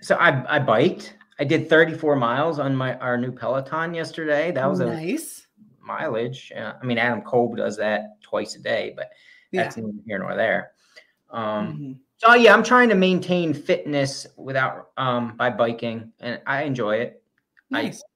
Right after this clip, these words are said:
Speaker 1: sweat like crazy, which is, it feels good this time of year, you know?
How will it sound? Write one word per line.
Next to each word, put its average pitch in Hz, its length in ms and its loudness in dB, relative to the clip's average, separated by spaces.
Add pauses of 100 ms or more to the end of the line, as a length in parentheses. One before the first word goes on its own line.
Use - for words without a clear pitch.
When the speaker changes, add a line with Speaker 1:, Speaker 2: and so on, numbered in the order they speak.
(120)
Speaker 1:
sweat 139 440 -4
like 107 220 -12 (300)
crazy, 110 400 -8
which 107 220 -12
is, - 300 -16
it 147 140 -16
feels 156 220 -2
good 143 160 0
this 113 140 -8
time 107 220 -4
of 104 60 -6
year, 107 180 -6
you 107 120 -8
know? 139 240 -6